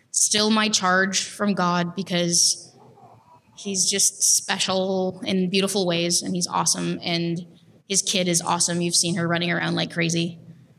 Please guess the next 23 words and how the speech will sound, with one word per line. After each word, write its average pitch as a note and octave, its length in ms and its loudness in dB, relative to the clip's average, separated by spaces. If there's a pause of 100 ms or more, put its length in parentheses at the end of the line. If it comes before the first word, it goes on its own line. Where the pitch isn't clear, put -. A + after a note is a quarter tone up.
(480)
And F3+ 260 0
that's, F#3+ 300 2 (460)
that's G#3 360 2
my, A#3+ 420 0
that's A#3 220 0
been C#4 160 4
my B3+ 120 4
service B3+ 420 4
to A#3+ 80 0
God A#3 320 0 (360)
ever G#3 160 2
since. F#3 560 0
I've F#3 160 -2
been F3+ 420 0
helping F#3 720 -2 (340)
take G3 260 -2
care G3+ 220 4
of F#3 100 2
these F#3 240 2
two, G3 640 0
and F3+ 320 -2 (880)
he's A3 280 2
been, F#3+ 520 0